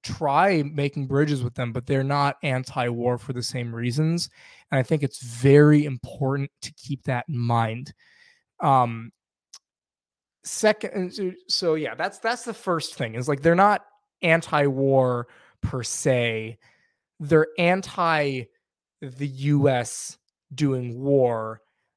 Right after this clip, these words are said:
I, or a capitalist country doing war, or a country doing war against communists, which it, I'm f-,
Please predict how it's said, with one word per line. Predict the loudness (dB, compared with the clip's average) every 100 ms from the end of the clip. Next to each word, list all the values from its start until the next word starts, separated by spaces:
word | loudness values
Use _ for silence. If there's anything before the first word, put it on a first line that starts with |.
| _ _ _
I, | -2 -2 -2
or | -4 -2 -2
a | -4 -6 -14
capitalist | -12 -10 -8 -8 -8 -8 -8
country | -4 -4 -4 -4
doing | -4 -4 -4
war, | -2 -2 -2 -4
or | 0 0
a |
country | -2 -4 -4 -4
doing | -2 -2 -2
war | -2 0 0
against | -2 -6 -4
communists, | -2 -2 2
which | 2 2 -12 -16
it, | -14 -14 _ _ _ 2
I'm | 4 4
f-, | -2 -12